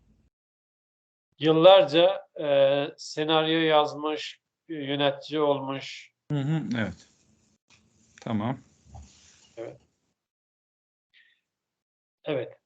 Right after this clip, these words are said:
Speaker 1: Ferde mordi nezer zamani ki hanım-ı Yasrebi si o do sale budu. O, o şahıs,
Speaker 2: Hı hı,
Speaker 1: e,
Speaker 2: fert.
Speaker 1: hanım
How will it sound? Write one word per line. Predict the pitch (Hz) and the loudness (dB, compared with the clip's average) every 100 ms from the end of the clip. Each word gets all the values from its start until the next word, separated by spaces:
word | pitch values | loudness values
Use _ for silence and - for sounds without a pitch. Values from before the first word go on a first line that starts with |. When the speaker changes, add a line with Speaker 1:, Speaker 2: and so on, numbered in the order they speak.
| - - - _ | -18 -18 -20 _
Speaker 1:
Ferde | 170 190 196 196 | 4 4 4 0
mordi | 175 160 151 151 | 0 0 -2 -4
nezer | 151 147 170 175 | -4 0 2 2
zamani | 156 151 165 170 170 | 0 0 0 -2 -8
ki | - 160 160 | -6 -6 -4
hanım-ı | 139 143 151 | -2 -2 -2
Yasrebi | 156 147 135 - 139 156 | 0 -2 -2 -8 -10 -10
si | 160 143 | -8 -4
o | 139 | -4
do | 135 | -2
sale | 135 131 131 | 4 4 4
budu. | 127 131 151 156 _ _ - - - - _ _ _ _ _ _ _ _ _ _ _ _ _ _ _ _ _ - | -4 -2 -2 -2 _ _ -20 -20 -20 -20 _ _ _ _ _ _ _ _ _ _ _ _ _ _ _ _ _ 4
O, | 185 - - _ | 4 4 -8 _
o | 180 | 4
şahıs, | 180 165 143 160 170 - - _ _ _ - | 6 6 6 4 -2 -10 -20 _ _ _ -4
Speaker 2:
Hı | |
hı, | 120 95 107 | -2 0 -2
Speaker 1:
e, | 131 - | -4 -2
Speaker 2:
fert. | 113 107 - - _ _ _ _ _ _ | -2 -2 -6 -20 _ _ _ _ _ _
Speaker 1:
hanım | 127 139 147 - | 0 2 0 -2